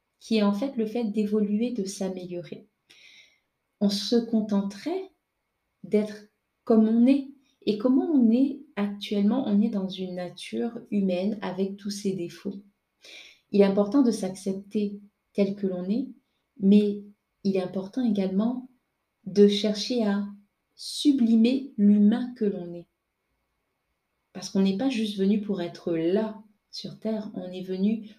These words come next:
pour une mission. Et cette mission va nous amener dans des sentiers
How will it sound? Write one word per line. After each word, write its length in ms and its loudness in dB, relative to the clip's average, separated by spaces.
pour 260 0
une 280 -2
mission. 580 0
Et 80 2
cette 280 -2
mission 340 2
va 120 -2
nous 240 0
amener 380 -4
dans 180 -6
des 180 -6
sentiers 720 -10